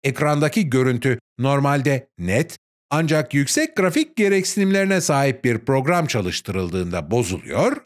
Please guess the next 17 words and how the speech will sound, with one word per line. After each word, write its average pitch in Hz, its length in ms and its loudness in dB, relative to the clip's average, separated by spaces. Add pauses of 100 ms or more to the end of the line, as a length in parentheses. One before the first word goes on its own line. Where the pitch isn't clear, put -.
(100)
veya 143 340 2
dalgalanıyor. 82 760 -4 (680)
Ekrandaki 247 760 0
görüntü 165 640 2
bazı 240 420 0
oyunlar 170 580 2
gibi 147 300 2 (260)
yüksek 185 500 0
grafik 160 500 0
gereksinimleri 190 720 2
olan 170 400 2
bir 160 140 2
program 190 540 0
çalıştırıldığında 95 1200 -2
dalgalanıyor 123 720 2
veya 117 300 2
bozuluyorsa 120 840 0